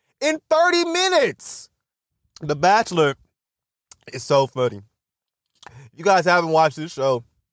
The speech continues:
it's probably by haps, by far, the greatest show on television.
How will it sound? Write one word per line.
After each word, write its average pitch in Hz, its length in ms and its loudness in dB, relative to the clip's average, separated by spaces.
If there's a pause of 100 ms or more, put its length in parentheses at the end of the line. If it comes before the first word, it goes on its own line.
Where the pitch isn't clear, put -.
(680)
it's 139 180 -12 (380)
probably 220 440 2
by 185 220 4
haps, 160 420 2
by 147 240 2
far, 131 380 2 (840)
the 151 420 -6
greatest 175 360 2
show 135 200 2
on 120 140 -6
television. 101 500 -12